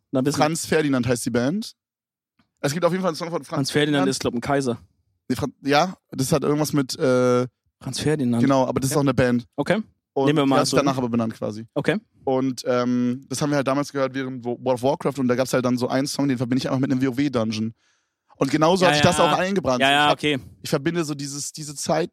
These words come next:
Speaker 2: direkt mit diesem Moment. Keine Ahnung. Auf jeden Fall war's so, dass ich jemanden gesucht hab, der meinen Chat moderiert, glaub ich, ne?
Speaker 1: Mhm.
Speaker 2: Und dann hast du mir so eine, äh, jeder hat so geschrieben, "Ja, ich hab Bock, ich mach das." Und dann hab ich die halt gemoddet. Und du hast mir als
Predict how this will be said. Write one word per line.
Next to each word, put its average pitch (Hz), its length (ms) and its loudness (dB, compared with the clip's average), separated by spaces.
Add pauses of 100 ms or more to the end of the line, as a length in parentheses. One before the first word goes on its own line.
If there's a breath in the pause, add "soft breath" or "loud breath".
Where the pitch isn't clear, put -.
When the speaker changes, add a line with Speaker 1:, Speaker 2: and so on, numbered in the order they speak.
Speaker 2:
direkt 151 280 -2
mit 139 140 -6
diesem 139 160 -2
Moment. 135 460 0 (600)
Keine 127 160 2
Ahnung. 117 140 -2 (180 loud breath)
Auf 156 140 2
jeden 208 120 2
Fall 160 200 4
war's 156 180 0
so, 165 100 -2
dass 156 160 -2
ich - 120 -10
jemanden 151 260 -2
gesucht 160 220 -2
hab, 147 80 -2
der 147 80 2
meinen 131 140 0
Chat - 200 0
moderiert, 120 520 0
glaub 120 200 2
ich, 156 120 -6
ne? 147 240 2
Speaker 1:
Mhm. 147 480 4
Speaker 2:
Und 139 100 4
dann 139 140 2
hast 143 180 0
du 160 80 0
mir 160 140 4
so 139 80 2
eine, 135 100 2 (420 soft breath)
äh, 123 60 -4 (140)
jeder 202 280 2
hat 190 120 0
so 180 80 -8
geschrieben, 151 240 -2
"Ja, 156 80 4
ich 151 100 -2
hab 139 120 0
Bock, 156 140 0
ich 131 100 -4
mach 143 180 0
das." 170 200 -2
Und 127 60 -4
dann 127 60 -2
hab 123 80 -2
ich 120 60 -10
die 131 80 0
halt 120 100 -2
gemoddet. 131 400 0 (380 soft breath)
Und 147 200 -2
du 202 140 6
hast 202 160 2
mir 170 60 0
als 147 100 -4